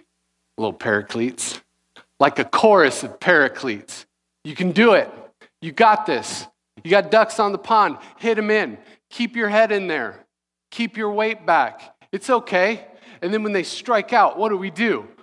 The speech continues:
We clap. "Good job. Good try. Way to work hard." We're paracletes. We say, "You can do this. You got this." And even when they fail,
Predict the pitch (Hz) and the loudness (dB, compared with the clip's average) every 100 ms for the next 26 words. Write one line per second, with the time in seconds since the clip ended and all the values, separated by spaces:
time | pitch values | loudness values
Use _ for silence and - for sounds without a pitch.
0 | _ - 254 - 233 180 196 - - - | _ -2 -2 2 4 6 4 0 -14 -20
1 | - - _ - - - - 233 214 147 | -20 -20 _ -20 -6 -2 -2 0 2 0
2 | - - - - _ - 285 202 - 247 | -4 -12 -16 -16 _ -8 -6 -6 -4 0
3 | 185 127 110 - - - _ - 269 254 | 0 -2 -8 -16 -20 -20 _ -10 -8 -6
4 | 220 214 - - 196 151 107 113 - _ | -2 -2 -2 -2 0 0 -2 -12 -20 _
5 | _ _ 160 156 - 208 180 - 135 107 | _ _ -16 -12 -4 -2 -2 -4 -14 -14
6 | - - _ _ - 180 208 180 147 - | -18 -20 _ _ -14 -8 -4 -4 -4 -12
7 | 202 226 208 170 214 185 123 - - _ | -8 -6 -6 -6 -6 -6 -8 -10 -20 _
8 | 190 202 190 175 - 143 - - - 190 | -10 -2 0 0 -2 -10 -12 -16 -8 -6
9 | 202 208 233 262 233 214 185 175 - - | -4 -2 0 0 0 0 0 -4 -8 -20
10 | - 202 185 143 101 - - | -2 0 2 2 0 -6 -18